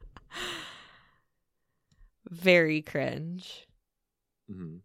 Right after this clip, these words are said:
Speaker 1: It was like that, yes.
Speaker 2: Yeah.
Speaker 1: <laughs> And also,
Speaker 2: Exactly.
Speaker 1: I wanna know the music that they were, like, actually listening to.
Speaker 2: Yeah, it seemed like they were trying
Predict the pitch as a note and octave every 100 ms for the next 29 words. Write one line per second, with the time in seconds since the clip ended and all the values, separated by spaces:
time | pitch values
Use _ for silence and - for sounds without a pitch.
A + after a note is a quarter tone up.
0 | - F#3+ F3+ D#3 D3 C3+ C3+ - A#2+ A#2
1 | - - G3+ - - _ _ _ _ _
2 | _ _ _ - A#3 - - - - -
3 | - - _ - - D#4+ - - - C4+
4 | D4 - C4 E4+ D4+ G3 B3 D#4 E4+ A#3
5 | F#3+ G3 G3 F3+ E3 D#3+ F3 - D#3+ E3+
6 | E3 D#3+ D3+ C#3+ C#3 - C#3 - D3 C#3+
7 | B2+ - - - D#3+ C#3+ C3+ F3 _ _
8 | _ _ _ _ _ _ _ _ _ _
9 | - D#3 F3+ C#3+ - C3+ - - G#3 A#3
10 | G#3+ E3 D3 C#3 C3 - A2+ G#2 A2 A#2
11 | A#2 A#2